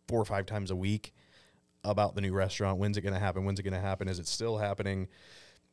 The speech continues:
It's still happening. We're just severely delayed, severely delayed. Uh, you know, hopefully by spring next year, we'll,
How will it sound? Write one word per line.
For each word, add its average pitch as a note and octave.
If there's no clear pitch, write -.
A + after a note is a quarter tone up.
It's G#2+
still D3
happening. A2+
We're A2+
just G2+
severely G2+
delayed, F#2
severely G2+
delayed. F#2+
Uh, F#2
you F#2
know, F2+
hopefully G#2
by F#2
spring G#2
next G2
year, G#2
we'll, G2